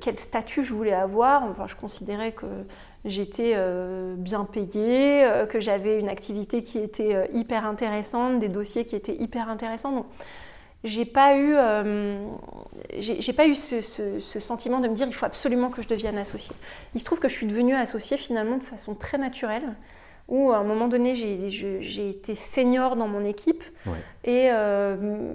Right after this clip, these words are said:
Speaker 1: et on venait me voir pour, euh, pour, euh, pour ma technicité et pour, euh, ce que je pouvais apporter sur les dossiers. Et finalement, euh, bah, c'est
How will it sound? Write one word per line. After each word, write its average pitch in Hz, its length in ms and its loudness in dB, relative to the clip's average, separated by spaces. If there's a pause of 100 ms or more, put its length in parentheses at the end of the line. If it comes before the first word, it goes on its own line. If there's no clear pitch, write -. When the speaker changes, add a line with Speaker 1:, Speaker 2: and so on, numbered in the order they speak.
(140)
Speaker 1:
et - 160 0
on 233 140 2
venait 254 240 6
me 247 120 6
voir 285 320 6
pour, 233 300 -2
euh, 214 160 0 (180)
pour, 220 220 -2
euh, 202 160 2 (160)
pour - 120 -8
ma 220 140 0
technicité 247 800 2
et 226 60 0
pour, 233 300 -4
euh, 208 260 -4
ce - 80 -14
que 226 80 -6
je - 60 -10
pouvais 233 180 0
apporter 226 280 0
sur 254 140 -6
les 220 140 0
dossiers. 214 500 -2 (560)
Et 220 80 0
finalement, 233 680 2
euh, 202 180 2
bah, 214 160 0
c'est 220 220 -4